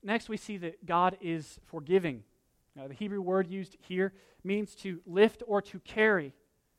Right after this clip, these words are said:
Gives us a picture of what God does with our sin. He, he takes it away, lifting it from our shoulders. To show, uh, to show us how forgiving He is,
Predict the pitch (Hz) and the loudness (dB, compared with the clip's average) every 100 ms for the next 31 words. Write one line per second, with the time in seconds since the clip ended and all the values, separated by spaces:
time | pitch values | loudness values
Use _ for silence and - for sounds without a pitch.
0 | _ 175 160 156 139 185 - 175 156 160 | _ -4 -4 -8 -10 -12 -10 -8 -8 -8
1 | 156 156 151 143 147 151 - _ _ _ | 0 2 2 2 2 2 -2 _ _ _
2 | 156 170 143 - - 151 147 160 156 143 | -10 -8 -10 -12 -10 -8 -6 -6 -10 -12
3 | - 180 - 185 - 170 147 151 180 165 | -2 -2 -2 -8 -8 -8 2 6 6 6
4 | 175 202 185 180 180 170 - _ - 160 | 0 -2 -4 -4 -4 -4 -6 _ 2 2
5 | 147 _ - - 185 190 196 220 - - | 2 _ -14 0 4 4 4 2 -2 -18
6 | _ _ _ _ _ _ _ _ _ _ | _ _ _ _ _ _ _ _ _ _
7 | _ _ _ _ _ _ _ _ _ _ | _ _ _ _ _ _ _ _ _ _
8 | _ _ _ _ _ _ _ _ - - | _ _ _ _ _ _ _ _ -20 -20
9 | - 208 202 180 - 180 - 196 - - | -10 -4 -2 -2 -6 -14 -8 -8 -8 -10
10 | 180 - 143 151 156 151 139 - _ 139 | -10 -10 -10 -8 -6 -6 -10 -14 _ -10
11 | 135 135 113 | -8 -8 -10